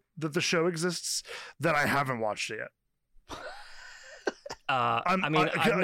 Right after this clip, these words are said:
Speaker 1: 'cause
Speaker 2: s-
Speaker 1: I, when I heard that mappa was making one, I was like, "Oh my God, this is gonna be the coolest thing ever." And I, I, I feel like I've built it up too high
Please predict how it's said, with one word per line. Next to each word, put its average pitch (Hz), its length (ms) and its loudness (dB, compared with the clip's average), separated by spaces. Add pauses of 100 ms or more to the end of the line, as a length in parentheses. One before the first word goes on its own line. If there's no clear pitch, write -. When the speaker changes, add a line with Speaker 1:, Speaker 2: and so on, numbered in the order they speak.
Speaker 1:
'cause 190 160 4
Speaker 2:
s- 190 60 2
Speaker 1:
I, 185 100 4
when 185 240 2
I 175 80 4
heard 185 340 2
that 190 120 0
mappa 147 340 2
was 139 180 0
making 120 380 0
one, 110 120 0
I 113 160 -2
was 113 160 -2
like, 113 280 -2 (480)
"Oh 160 160 4
my 139 240 2
God, 120 320 2
this 120 140 0
is 127 80 -2
gonna 139 140 2
be 127 80 0
the 120 100 -2
coolest 131 360 0
thing 123 160 -2
ever." 113 420 -2 (440)
And 139 340 0
I, 151 280 0 (280)
I, 165 180 0
I 156 100 2
feel 202 180 2
like 180 100 2
I've 143 160 -2
built 156 240 2
it 151 80 4
up 147 180 -2
too 147 200 0
high 123 360 0